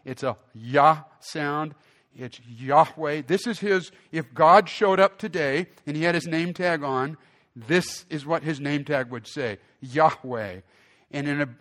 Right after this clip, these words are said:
our English Bibles, it's translated all caps L O R D. So he, this personal God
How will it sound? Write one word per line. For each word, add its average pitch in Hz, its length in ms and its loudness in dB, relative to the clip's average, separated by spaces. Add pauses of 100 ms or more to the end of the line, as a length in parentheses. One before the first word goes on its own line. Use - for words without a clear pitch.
our 151 120 4
English 202 360 -4
Bibles, 151 440 -2
it's 139 140 -10
translated 156 640 -6
all 151 280 2
caps 151 640 -4
L 139 240 -2
O 135 240 -4
R 127 260 -2
D. 117 380 -10 (640)
So 135 380 2 (600)
he, - 580 -14
this 156 440 -8
personal 262 640 -2
God 135 540 -2